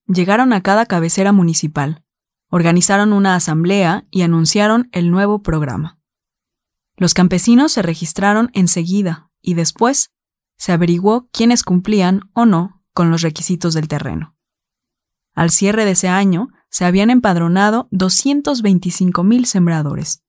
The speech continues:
que ocuparon unas quinientas sesenta y dos mil quinientas hectáreas.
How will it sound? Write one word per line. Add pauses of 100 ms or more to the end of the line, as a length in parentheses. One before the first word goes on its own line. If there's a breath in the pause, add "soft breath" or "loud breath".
(400)
que
ocuparon
unas
quinientas
sesenta
y
dos
mil
quinientas
hectáreas.